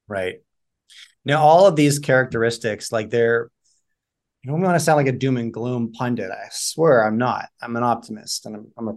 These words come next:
perpetual, I'll bet all day long on human ingenuity and progress. But a lot of these characteristics are, like, the exact blueprint that you see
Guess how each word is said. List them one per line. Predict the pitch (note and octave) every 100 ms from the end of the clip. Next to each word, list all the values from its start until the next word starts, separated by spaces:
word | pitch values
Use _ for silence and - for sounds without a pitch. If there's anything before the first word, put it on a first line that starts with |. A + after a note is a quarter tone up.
| _
perpetual, | - - D3+ D#3 D#3
I'll | C3+ A2+
bet | G#2+ D#3+ E3 D#3+ -
all | C3+ C3+
day | C3
long | A#2+ A#2 A#2
on | A2+
human | A2 C3 B2+ A#2+
ingenuity | A2+ G#2+ A2+ A2 G#2+
and | G#2
progress. | B2+ A#2 G2+ - - - _ _ _ _ _ -
But | F#3+ E3+ A2+ - -
a | A#2+
lot | B2+ D#3 F#3
of |
these | F3+ F3
characteristics | E3 D#3+ D3 D#3 D3+ G#2+ -
are, | A#2+
like, | A2+ A#2 A#2 _ _ _
the | B2 C3
exact | B2 A2 A2 D3 E3+ -
blueprint | A#2 C#3 D#3 D3+ B2 A2
that | A#2+ A#2+
you | B2
see | B2 - G3 C3 F#2+